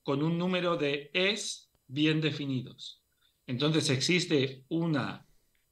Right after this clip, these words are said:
eh, un, una descomposición de este álgebra de Clifford en dos subespacios que consiste en los elementos pares,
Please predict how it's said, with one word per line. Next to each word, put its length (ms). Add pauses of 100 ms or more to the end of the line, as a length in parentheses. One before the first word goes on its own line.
(200)
eh, 520
un, 640
una 160
descomposición 1040 (880)
de 480 (140)
este 300
álgebra 340
de 160
Clifford 640
en 200 (200)
dos 240
subespacios 1080 (1400)
que 140
consiste 800
en 80
los 180
elementos 640
pares, 680